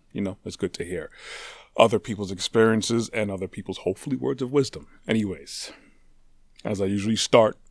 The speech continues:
the definition of order. The arrangement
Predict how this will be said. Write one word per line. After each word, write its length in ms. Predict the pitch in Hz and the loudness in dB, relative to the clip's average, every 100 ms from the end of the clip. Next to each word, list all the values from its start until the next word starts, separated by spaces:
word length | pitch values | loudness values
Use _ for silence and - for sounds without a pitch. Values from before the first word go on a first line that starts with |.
| - _ - _ _ _ _ - | -20 _ -20 _ _ _ _ -2
the 120 | 90 | 0
definition 840 | - 120 123 131 143 - 80 80 | 2 0 2 2 2 0 -4 -6
of 220 | - 92 | -4 -4
order. 480 | - 123 117 - - - - _ _ _ - - - _ _ _ _ - | 0 4 4 0 -10 -20 -20 _ _ _ -20 -20 -20 _ _ _ _ -4
The 200 | 95 113 | 4 6
arrangement 680 | 104 135 165 151 165 - | 8 10 8 6 -4 -6